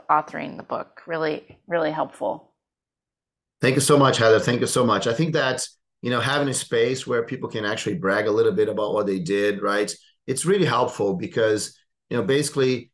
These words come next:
Speaker 2: you're helping other people see that they can also do it, see that they can also take the steps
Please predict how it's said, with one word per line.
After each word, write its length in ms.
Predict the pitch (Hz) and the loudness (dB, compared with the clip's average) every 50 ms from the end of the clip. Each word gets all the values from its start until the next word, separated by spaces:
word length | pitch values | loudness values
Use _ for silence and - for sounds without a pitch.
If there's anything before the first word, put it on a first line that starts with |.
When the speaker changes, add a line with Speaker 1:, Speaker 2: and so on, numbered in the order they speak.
| _ - | _ -2
Speaker 2:
you're 160 | 135 147 143 | 0 0 0
helping 500 | 131 135 143 151 160 156 151 135 123 - - | 0 0 0 0 -2 -2 -4 -6 -8 -8 -6
other 320 | 117 139 165 165 170 151 - | -4 -2 -2 0 0 -2 -2
people 460 | - - 156 160 160 - 110 98 98 | -2 -2 -4 -4 -2 -2 -4 -4 -4
see 400 | - - - - 160 156 160 156 | -4 -6 -6 -2 0 0 2 2
that 240 | - 127 110 107 - | 2 2 0 0 -2
they 100 | 127 123 | -2 -4
can 160 | 120 120 107 | -4 -4 -4
also 360 | 104 107 110 110 - - 92 | -2 -2 -2 -2 -4 -4 -6
do 240 | 82 90 135 143 143 | -4 0 2 2 4
it, 240 | 139 139 135 139 - - _ _ _ - | 2 2 0 -2 -8 -16 _ _ _ -14
see 180 | - - 143 | -8 -6 -4
that 220 | 131 123 120 120 110 | -2 -2 -2 -2 -2
they 80 | 104 | -4
can 120 | 98 113 117 | -4 -2 -2
also 220 | 117 117 - 104 | 0 -2 -2 -4
take 180 | 92 110 95 92 | -4 -4 -4 -2
the 80 | 98 | -4
steps 480 | 92 - - 120 110 110 113 - - | -6 -4 -2 0 0 0 0 -2 -4